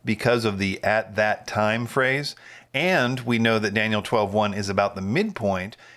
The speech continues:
it forces us to make some kind of interpretation about timing here. It could be that when it says "at that time," it's wanting the reader to go all the way back to verse forty,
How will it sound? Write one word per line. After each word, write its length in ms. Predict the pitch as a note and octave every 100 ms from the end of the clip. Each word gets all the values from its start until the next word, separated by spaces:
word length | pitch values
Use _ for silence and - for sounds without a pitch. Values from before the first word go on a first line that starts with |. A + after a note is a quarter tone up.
| -
it 160 | C#3
forces 440 | - B2+ B2 B2+ A#2+
us 160 | C3 -
to 100 | B2+
make 240 | G#2+ G#2+
some 260 | - A2 G#2+
kind 340 | G#2+ G2 G2
of 120 | G2+
interpretation 800 | G2+ F#2 G#2+ G#2 - C3 A#2 G#2+
about 300 | G2 G2 -
timing 420 | - D3+ D3 G#2
here. 320 | D#2+ - - - _
It 260 | D#3+ E3 -
could 220 | B3+ A#3
be 280 | D#3+ A#2+ A#2+
that 180 | C3+
when 160 | C3 C#3+
it 80 | A#2+
says 380 | - C3 A#2 -
"at 260 | C3 B2+ A#2
that 260 | A#2 -
time," 680 | - D3 B2+ G#2 G2 A2 B2+ -
it's 240 | B2+ -
wanting 300 | C3 C#3+ C#3+
the 80 | B2
reader 240 | B2 B2
to 80 | A2+
go 160 | A#2+ A#2
all 160 | A#2+
the 80 | A#2+
way 160 | A#2 A2+
back 240 | A2 -
to 100 | A2+
verse 300 | G2+ G#2 -
forty, 560 | - D#3 D#3 F#2+ E2+